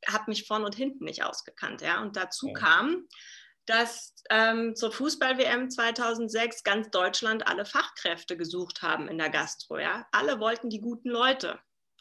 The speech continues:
Speaker 1: Und, ähm, die guten Leute wollten natürlich nur da arbeiten, wo auch eine riesen Leinwand war.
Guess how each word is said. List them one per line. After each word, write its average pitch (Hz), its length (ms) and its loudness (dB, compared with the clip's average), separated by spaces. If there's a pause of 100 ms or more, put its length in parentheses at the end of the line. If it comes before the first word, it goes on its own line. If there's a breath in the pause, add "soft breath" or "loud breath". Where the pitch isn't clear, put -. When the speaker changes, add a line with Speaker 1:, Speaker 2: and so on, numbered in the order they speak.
(100)
Speaker 1:
Und, 190 320 -8
ähm, 185 480 -2
die 202 160 -4
guten 220 320 -4
Leute 185 400 2
wollten 196 320 -4
natürlich 202 460 -6
nur 202 100 -4
da 190 120 -2
arbeiten, 190 520 -2
wo 185 80 -6
auch - 160 -4
eine 185 140 -6
riesen 208 240 -2
Leinwand 208 540 2
war. 160 320 2